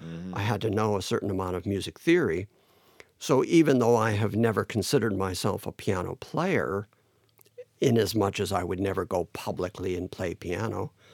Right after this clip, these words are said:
Speaker 2: outside of at church, uh, but I always could use a piano to get my ideas across and to map out chords and so I would write songs, and I had songs on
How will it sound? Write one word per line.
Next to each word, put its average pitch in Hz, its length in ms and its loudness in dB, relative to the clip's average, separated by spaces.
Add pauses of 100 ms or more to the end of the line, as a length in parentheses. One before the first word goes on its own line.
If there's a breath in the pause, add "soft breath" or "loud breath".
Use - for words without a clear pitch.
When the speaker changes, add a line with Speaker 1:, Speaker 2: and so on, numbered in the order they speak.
(260 soft breath)
Speaker 2:
outside 82 440 -4
of 87 80 -8
at 87 120 -10
church, - 580 -4 (680 soft breath)
uh, 98 240 -2 (180)
but 117 120 0
I 113 200 2
always 135 400 4
could 113 220 -2
use 131 760 6 (840)
a 117 80 0
piano 107 720 0 (120)
to 120 200 -2
get 92 180 0
my 104 200 -2
ideas 98 440 -2
across - 500 -10 (180)
and 85 400 -6
to 87 220 -8 (360 soft breath)
map 98 300 -4
out 90 220 -4
chords 87 640 -2
and 90 240 -4 (560)
so 214 160 2
I 190 100 4
would 190 160 8
write 151 220 2
songs, 113 560 0 (140)
and 107 340 0
I 107 140 0
had 107 180 -2
songs 117 460 0
on 123 340 0